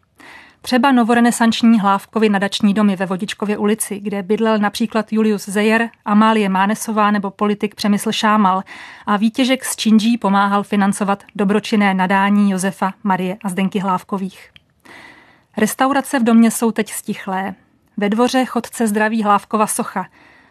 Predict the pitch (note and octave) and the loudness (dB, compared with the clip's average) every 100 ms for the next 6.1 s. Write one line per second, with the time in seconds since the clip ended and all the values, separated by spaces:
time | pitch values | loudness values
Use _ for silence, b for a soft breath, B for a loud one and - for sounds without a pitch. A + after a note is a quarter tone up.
0 | b - - A3+ - G3+ - - G#3 - | b -4 0 0 0 -2 -2 -2 -2 0
1 | B3 B3+ G#3+ G3+ G#3+ A3 A#3 A3+ - G3+ | -2 0 -2 -2 -4 -4 -2 -2 -4 -10
2 | - A3 G3+ G3 G#3+ A#3 A3+ G#3+ G3+ G#3 | 0 2 2 0 -2 2 4 2 2 2
3 | G#3 A3 G#3 B3+ A#3+ A#3+ - A3 G#3 F#3 | 2 0 -2 0 2 0 -2 -2 0 0
4 | A3 A3 - G#3+ - A#3 G#3 G#3+ G#3+ G#3 | -2 -4 -6 -6 -8 -6 0 0 2 2
5 | G#3 G3+ G#3+ G#3 G#3 G#3 G#3+ G#3 G#3+ - | 2 0 0 2 2 2 0 0 0 -2
6 | G3 | -8